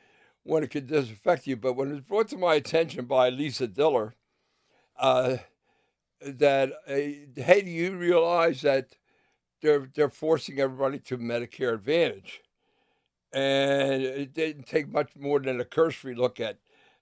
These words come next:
at, at what the Medicare Advantage program was going to,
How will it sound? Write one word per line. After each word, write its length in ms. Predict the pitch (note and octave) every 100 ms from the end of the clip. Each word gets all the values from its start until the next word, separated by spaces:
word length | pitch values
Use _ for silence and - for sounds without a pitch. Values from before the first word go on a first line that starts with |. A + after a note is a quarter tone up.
| -
at, 520 | C3 B2+ C#3+ C#3 C3
at 460 | D3 C3+ A#2+ B2 - - C#3 C3+
what 320 | C3+ D3 -
the 240 | C#3+ C#3
Medicare 460 | C3 C#3+ C3+ C#3+ C#3
Advantage 460 | A#2+ C#3 C3 G2+ _
program 480 | C#3+ C3+ C3+ B2 A#2
was 180 | A#2
going 280 | - B2+ A#2+
to, 200 | - A2+